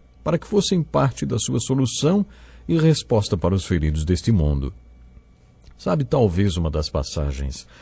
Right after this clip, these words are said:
mais importantes sobre este assunto seja o trecho que lemos no início do programa.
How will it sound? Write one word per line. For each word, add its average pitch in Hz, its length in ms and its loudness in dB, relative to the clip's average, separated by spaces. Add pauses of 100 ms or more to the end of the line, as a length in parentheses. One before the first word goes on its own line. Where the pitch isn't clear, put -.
(180)
mais 165 420 4
importantes 85 600 0
sobre 78 420 0
este 107 240 4
assunto 117 460 -2 (360)
seja 175 300 2
o 190 40 2
trecho 120 500 2
que 170 100 0
lemos 92 460 2
no 113 80 6
início 85 360 2
do 98 80 0
programa. 85 640 0